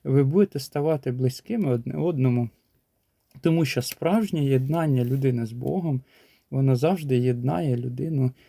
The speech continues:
із Божою церквою. І в тому є краса нашого Господа Ісуса Христа. Краса нашого Господа Ісуса Христа полягає в тому,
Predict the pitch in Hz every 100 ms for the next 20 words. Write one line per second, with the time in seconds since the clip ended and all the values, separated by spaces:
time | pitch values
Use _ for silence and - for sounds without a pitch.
0 | _ _ - 123 123 131 127 131 135 135
1 | 247 - - 131 117 - _ _ _ _
2 | _ _ _ _ _ - 170 - 277 202
3 | 156 190 - 135 - 196 131 - 139 139
4 | 160 - - 127 123 127 151 139 131 131
5 | - - 131 _ _ _ - - _ -
6 | 135 180 233 151 - 139 135 226 - -
7 | 131 123 123 196 - 127 131 131 220 208
8 | 143 139 147 190 135 - 233 160